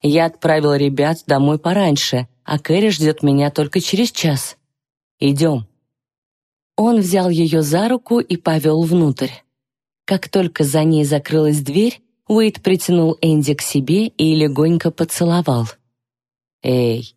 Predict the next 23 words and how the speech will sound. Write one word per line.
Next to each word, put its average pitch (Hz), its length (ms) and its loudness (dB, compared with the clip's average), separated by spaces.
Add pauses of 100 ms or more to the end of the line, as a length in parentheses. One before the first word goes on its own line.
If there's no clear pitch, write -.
я 135 240 0
не 135 180 2
видел 156 320 0
тебя 135 280 0
несколько 156 520 0
дней. 151 440 0 (640)
Как 190 200 0
твои 185 320 0
дела?» 160 460 0 (1000)
Она 180 220 2
моргнула, 185 640 2
не 165 160 2
понимая, 175 500 2
как 165 280 -4
реагировать 165 760 0
на 160 140 0
такое 165 400 0
дружелюбие 160 760 0
после 151 420 -2
четырех 151 540 0
дней 160 300 2
его 147 260 0
молчания. 139 720 0